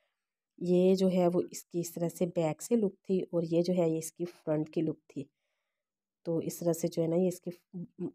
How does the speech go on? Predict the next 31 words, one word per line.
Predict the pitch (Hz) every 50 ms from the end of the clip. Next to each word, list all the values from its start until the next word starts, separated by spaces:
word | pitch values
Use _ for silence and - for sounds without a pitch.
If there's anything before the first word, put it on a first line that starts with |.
| _ -
बहुत | 180 180 185 190
अच्छा | 190 185 185 - 170
लग | 160 160 156
रहा | 156 151 151 147
था, | - -
इसकी | 175 180 175 - - 180
फ्रंट | - _ - 165 165 170
से | - 180
ना | 202
लुक | 214 196 170 - -
बड़ी | 170 175
अच्छी | 175 175 - - - 170
आ | 165 160
रही | 156 151
थी। | - 185
साथ | 185 - 185 170 165 - -
में | 180
जो | 175 180 185 180
है | - 175 175
वो | 170 175 175 175 - - - _ _ _ _ _ _ -
कैपरी | 190 170 151 - - 190 214 240
है | 247 247 240
और | 220 - 185 190 196
छोटा | - - - 185 170 - 180
सा | 175 175 185
ना | 185 208
साथ | 220 - 180 170 170 -
में | 170 170
इसके | 165 - - -
दुपट्टा | 175 185 180 - 160 156 _ _ - 165
है | 151 147